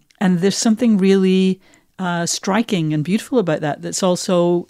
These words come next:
you know, it's a very quiet, meditative film. The music that we heard in that clip almost feels like it says as much about this movie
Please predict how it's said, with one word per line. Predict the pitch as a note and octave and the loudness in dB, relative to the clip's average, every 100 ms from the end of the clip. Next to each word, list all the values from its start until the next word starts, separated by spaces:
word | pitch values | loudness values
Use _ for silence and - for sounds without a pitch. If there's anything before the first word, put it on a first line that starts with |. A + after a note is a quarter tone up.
| _ | _
you | G3 | -6
know, | E3 | -2
it's | D#3 D#3+ | -4 -4
a | E3 | 0
very | E3+ F3+ | 0 -2
quiet, | - D#3 E3 - | -4 -2 -2 -2
meditative | D3 D#3 - E3 D#3+ | -4 -4 -6 -8 -8
film. | - - C#3+ C#3+ C#3+ - - _ | -8 -2 0 0 -4 -10 -20 _
The | F3 | 2
music | F#3+ A3+ G3+ | 4 2 -2
that | E3 E3+ | -4 -2
we | D#3+ | 0
heard | D#3+ E3+ | 0 0
in | D#3+ | 0
that | D3+ D3 | -2 -4
clip | - D#3+ _ - - | -4 -4 _ -20 -4
almost | F#3 F3+ F#3+ | -2 0 -2
feels | F#3+ F3+ F3 | -4 -2 -2
like | E3 | -2
it | E3 | -2
says | E3+ D#3 | -2 -2
as | D#3+ | -4
much | D#3+ D#3+ | -6 -6
about | D#3+ D#3+ D#3 | -2 -2 -2
this | D3+ | -4
movie | E3+ E3 D#3+ D#3 | -2 0 0 -2